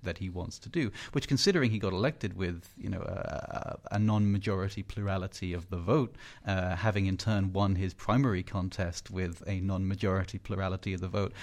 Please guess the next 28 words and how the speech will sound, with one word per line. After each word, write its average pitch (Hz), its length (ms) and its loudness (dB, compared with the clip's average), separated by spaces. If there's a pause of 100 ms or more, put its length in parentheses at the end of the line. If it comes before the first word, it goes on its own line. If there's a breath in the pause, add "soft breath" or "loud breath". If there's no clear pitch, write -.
(140 loud breath)
shows 165 300 4
a 147 80 4
bold 143 420 4
confidence - 760 0 (240 loud breath)
that 104 100 4
he's 104 160 2
able 101 220 4
to 98 80 -4
continue 120 560 4
to 127 80 -4
pursue 98 340 -4
that 90 180 -6
same 92 280 -4
strategy 90 520 -6 (220 soft breath)
in 117 160 2
the 104 80 0
presidency 92 600 6
to 98 180 -6
success - 320 -6
success. - 220 -4 (240 loud breath)
It 113 100 0
seems 170 260 4
like 123 240 2
he's 127 200 -2
basically 110 520 2
made 92 240 0
the 92 80 0
gamble 95 520 0